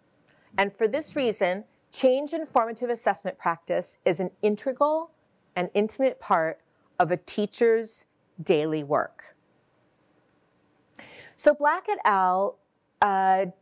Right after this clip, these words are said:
conducted an extensive review of the literature on formative assessment. They found a mean effect size for most studies in their meta-analysis. They found that a mean effect size for most studies was between point four and point seven.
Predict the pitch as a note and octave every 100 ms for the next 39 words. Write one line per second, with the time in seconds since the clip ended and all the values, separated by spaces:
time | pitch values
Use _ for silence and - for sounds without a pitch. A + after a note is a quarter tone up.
0 | _ _ - A3+ A3+ B3+ A3+ G3+ G3 -
1 | - B3+ D4 D4 D#4+ G#3+ F#3+ F#3 - G3
2 | B3+ E3+ D#3+ - E3 C#4 - F#3 F3 F3+
3 | F3+ F#3 A3 - - - E3+ - _ _
4 | _ _ _ _ _ _ _ - - -
5 | _ - C4+ F4 _ A3 F3+ F3 A#3 C#4
6 | - G3+ G#3+ B3+ D4+ D#4 - G3 - -
7 | D#3 E3 B3 - - G3+ F#3+ B3 - -
8 | F#3+ D3+ D#3+ C#4 - - F#3 F3+ F3+ _
9 | F3+ E3 F#3+ A3 D3 B2+ E3+ G3+ C#4+ -
10 | G#3 G3+ F#3 G3+ G3 F#3 F#3+ G3+ A3+ B3+
11 | C4 G#3+ G#3 F#3+ - E3+ D3+ D#3+ - -
12 | _ _ G#3+ F#3 A3+ - - E3+ F3 F3
13 | G#3 F#3+ G3 - A3 A3 A3 - - -
14 | G3 F3+ G3 E3 - - B3 F#3